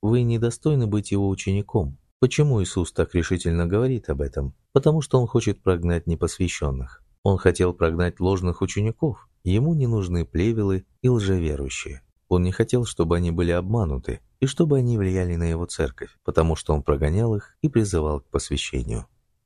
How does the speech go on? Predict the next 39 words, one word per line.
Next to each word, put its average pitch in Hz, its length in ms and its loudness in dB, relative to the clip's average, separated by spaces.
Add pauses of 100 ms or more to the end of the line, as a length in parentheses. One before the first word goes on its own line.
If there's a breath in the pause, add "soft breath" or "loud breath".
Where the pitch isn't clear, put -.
И, 87 80 2
наконец, 82 480 0
в-третьих, - 760 -2
Иисус 82 280 0
Христос 95 500 0
должен 82 380 0
быть 78 200 -2
не 78 80 0
только 76 340 0
тем, 82 240 -2
кого 78 280 0
мы 76 140 -2
предпочитаем 76 640 -2
превыше 76 400 -2
всего, 82 520 -2 (160)
за 76 180 0
кого 123 260 4
мы 147 140 0
готовы 107 400 2
отдать 80 320 0
свою 73 280 -2
жизнь. 69 460 -6 (140)
Стих - 300 0
тридцать 107 360 0
восемь. 85 440 -2 (240)
«И 82 80 2
кто - 180 0
не 85 120 2
берет 78 280 0
креста 80 400 0
своего 78 400 0
и 76 60 -2
не 71 100 -4
следует 78 380 -2
за 73 140 -2
мной, 104 380 -2 (100)
тот 110 180 0
недостоин 101 600 0
меня. 65 420 -4